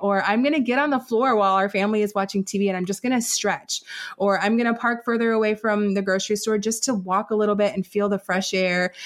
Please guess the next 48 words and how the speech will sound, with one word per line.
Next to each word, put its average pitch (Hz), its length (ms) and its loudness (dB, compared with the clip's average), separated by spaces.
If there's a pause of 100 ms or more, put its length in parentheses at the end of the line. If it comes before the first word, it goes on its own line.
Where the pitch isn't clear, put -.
(160)
and 202 180 0
feel 226 160 2
my 214 160 4
lungs 202 460 2
filling 208 280 2
up 185 200 0
with 190 120 0
air," 180 300 2
and, 175 180 0
and 214 240 2
all 214 200 2
of 196 80 0
those 175 260 0
things. 185 260 0
And 196 140 2
so 214 160 0 (220)
you 262 160 0
see 320 160 0
how 370 180 2
it's 330 220 0
like 226 160 0
a, 190 240 2 (100)
it's 214 180 -2
a, 220 220 2
it's 220 160 -4
a 254 60 2
gentler 254 720 2
approach. - 760 -4
And 202 140 2
it's, 196 320 -2
it's 196 220 -2
again, 202 280 0
going 196 280 2
back 180 220 -2
to - 60 -16
that, 170 180 -2 (260)
"Okay, 196 280 -2 (160)
how 214 240 -2
can 285 200 -2
I 277 80 2
simply 214 420 0
move 190 320 2
my 185 180 0
body? 180 480 0
And, 190 440 0
and 196 300 2
what 214 280 2
does 302 260 0